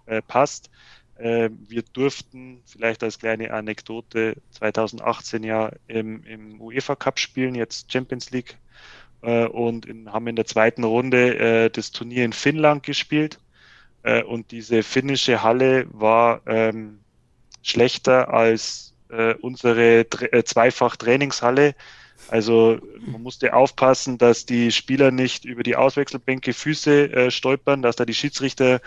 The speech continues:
mussten auf den Platz laufen, weil zu wenig Platz war. Und wenn man zu viel Fahrt vorm, äh, neben Tor gehabt hat, dann ist man gegen die Wand gekracht. Also das war im Vergleich zu der, äh, vier Wochen vorher in Schweden, äh, Welten.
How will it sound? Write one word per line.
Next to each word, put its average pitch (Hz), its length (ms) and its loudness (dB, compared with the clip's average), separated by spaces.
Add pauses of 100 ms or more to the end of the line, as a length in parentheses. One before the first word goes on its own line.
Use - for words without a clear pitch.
(140)
mussten 135 280 -8
auf 120 200 0
den 120 100 -10
Platz - 340 -2
laufen, 147 580 2
weil 117 240 2
zu - 160 -16
wenig 120 280 -16
Platz 135 320 -4
war. 147 200 0 (520)
Und 117 220 -10
wenn 123 120 6
man 123 140 4
zu - 160 -4
viel 135 160 0
Fahrt - 540 2
vorm, 123 520 0
äh, 120 360 2
neben 120 320 -6
Tor 123 180 -2
gehabt - 260 -4
hat, 123 120 -2
dann 117 80 -2
ist 113 100 -8
man 117 80 -8
gegen 113 160 -4
die 107 100 -2
Wand 110 240 -2
gekracht. - 460 -6 (100)
Also 107 200 -6 (680)
das - 220 -6
war 113 400 2 (160)
im 117 240 -16
Vergleich 117 520 4
zu 120 320 0 (160)
der, 113 800 2
äh, 113 160 -4
vier - 340 -8
Wochen 120 220 -2
vorher 123 380 0
in 117 120 -6
Schweden, 135 520 -4 (380)
äh, 113 160 -2 (100)
Welten. 170 640 2